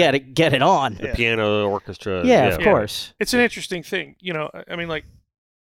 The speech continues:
Speaker 3: I, we know I spent a lot of time in Eastland many years. You know, I don't know, f-, fifteen years, something on Briar Patch. We went down many. You know, we had three different boats there. <laughs>
Speaker 2: Mm-hmm.
Speaker 3: So we, we,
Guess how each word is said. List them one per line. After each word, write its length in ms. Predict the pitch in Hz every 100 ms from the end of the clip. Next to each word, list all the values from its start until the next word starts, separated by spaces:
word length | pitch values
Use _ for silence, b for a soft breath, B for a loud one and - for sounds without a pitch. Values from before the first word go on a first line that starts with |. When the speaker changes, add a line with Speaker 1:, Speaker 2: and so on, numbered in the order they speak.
| _ _ _ _ _ - _ -
Speaker 3:
I, 120 | 165
we 140 | 165 165
know 100 | 147
I 80 |
spent 240 | 151 - 175
a 20 |
lot 140 | 180
of 60 | 190
time 200 | 226 247
in 60 | 151
Eastland 320 | 139 - 131
many 180 | 160 165
years. 400 | 196 214 - -
You 80 | 147
know, 140 | 143
I 80 | 135
don't 100 | 160
know, 60 | 120
f-, 260 | - - _
fifteen 380 | - 170 - 170
years, 160 | 202 -
something 180 | 151
on 80 | 147
Briar 240 | 131 147 180
Patch. 300 | 143 127 -
We 120 | -
went 200 | 143 139
down 320 | 143 147 135 -
many. 240 | 156 151 _
You 80 | 143
know, 80 | 127
we 100 | 151
had 140 | 143
three 180 | - 160
different 280 | 151 - 135
boats 240 | 180 -
there. 180 | - 240 _
<laughs> 40 | b -
Speaker 2:
Mm-hmm. 240 | 110 107
Speaker 3:
So 240 | - - - 156 B B B -
we, 160 | 208 -
we, 400 | 180 175 247 208